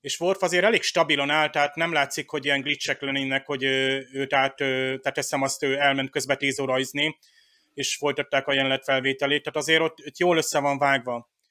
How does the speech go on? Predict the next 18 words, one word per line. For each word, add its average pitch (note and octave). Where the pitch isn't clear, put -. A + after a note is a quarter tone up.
Ö, B2
gondolom C3+
két C#3
snitből C3
van C3
felvéve, C3+
vagy B2+
valahogy. C#3
És G#3+
hát G#3
mások, F#3
tehát E3
itt D#3+
azt F#3
kell E3+
bemutatni, D#3
hogy, D3+
ö, D3